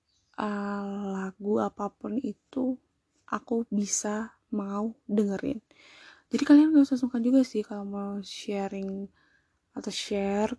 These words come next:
ke aku soal musik yang harus aku dengerin nih.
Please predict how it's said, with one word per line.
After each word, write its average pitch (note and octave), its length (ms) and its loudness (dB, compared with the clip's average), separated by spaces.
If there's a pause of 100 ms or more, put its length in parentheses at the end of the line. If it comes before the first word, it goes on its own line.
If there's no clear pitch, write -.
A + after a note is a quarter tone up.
ke - 160 -10
aku G#3 720 -6
soal G#3+ 480 -6
musik - 400 -8
yang G#3+ 320 -6 (1120)
harus - 720 -4 (640)
aku A3 240 0
dengerin A#3 320 2
nih. A#3 200 0